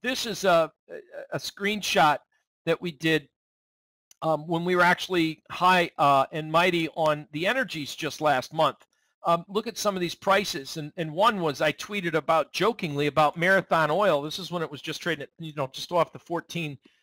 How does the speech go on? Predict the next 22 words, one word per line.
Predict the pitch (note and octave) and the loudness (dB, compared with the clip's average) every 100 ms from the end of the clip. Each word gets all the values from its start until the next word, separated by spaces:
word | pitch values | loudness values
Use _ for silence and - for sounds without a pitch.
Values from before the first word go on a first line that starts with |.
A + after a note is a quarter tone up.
| _ | _
uh, | D3 D3 - | -2 0 0
and | E3 | -4
Apache. | D#3 - G3 G#3+ - C3 - _ _ _ | -4 0 2 2 -2 -8 -12 _ _ _
Big | A3 B3 F#3 | -6 -6 -2
moves | G#3 F#3 - | -4 -4 -2
back | F#3+ E3 - | 0 0 -2
then. | D3 F#3 E3+ A#2 - _ _ | -2 0 0 -2 -14 _ _
Look | F3 A3 | -8 -6
at | A3 | -8
where | F#3+ F3 E3+ | -4 -2 0
Exxon | F#3+ F#3 F#3+ E3 C#3+ | -2 -2 0 0 -2
was | C3+ A#2 A#2+ | -6 -8 -10
at | C#3 | -18
seventy-four. | - F3 D3+ C#3+ - E3+ D3 G#2+ - | -4 -2 -2 -8 -8 -4 -4 -4 -10
It's | F#3 - | -12 -4
not | F#3 - | -4 -2
there | F3+ F3 | 0 0
anymore. | D3+ B2+ A2+ E2 _ _ _ _ | -2 -8 -12 -16 _ _ _ _
So | - F#3+ F3+ E3+ _ _ _ | -4 0 0 -4 _ _ _
I | F#3 A#3 | -2 -2
think | - B3 G#3+ _ | -2 -4 -6 _
that, | G3 E3+ D#3+ | 2 2 2